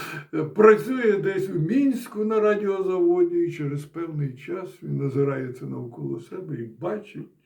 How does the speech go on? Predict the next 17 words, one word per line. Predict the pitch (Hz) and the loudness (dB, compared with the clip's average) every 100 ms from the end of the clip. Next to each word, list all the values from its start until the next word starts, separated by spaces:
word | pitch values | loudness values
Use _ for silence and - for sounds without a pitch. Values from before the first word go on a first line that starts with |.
| - - - - - | -20 -20 -20 -20 -2
що | 220 233 | 2 4
все | 254 311 | 6 6
зовсім | 269 269 - - 226 | 8 6 4 0 0
не | 226 | 0
так, | - 214 196 175 - - _ _ _ _ - | 0 -2 -2 -4 -14 -20 _ _ _ _ -2
як | 143 147 147 - - _ 143 | 2 2 2 -8 -18 _ 0
йому | 139 139 165 202 | 2 4 4 0
про | - 139 120 | -4 -6 -6
це | - 143 160 156 - | -4 -4 -4 -10 -2
казали | 151 - - 123 104 - - 113 _ _ _ | 0 0 -2 -6 -6 -8 -14 -16 _ _ _
на | 151 143 | 0 2
словах. | - 151 180 160 104 - - _ _ _ _ _ _ | 2 2 4 4 0 -10 -18 _ _ _ _ _ _
А | - | -4
на | 135 139 | 2 2
справах | - - 208 285 277 156 120 - | 2 2 6 6 6 2 -2 -6
все | - 285 | -2 -2
протилежне. | - 277 - 285 233 151 120 113 - 127 127 | 0 -2 -2 -4 0 0 -2 -8 -12 -16 -16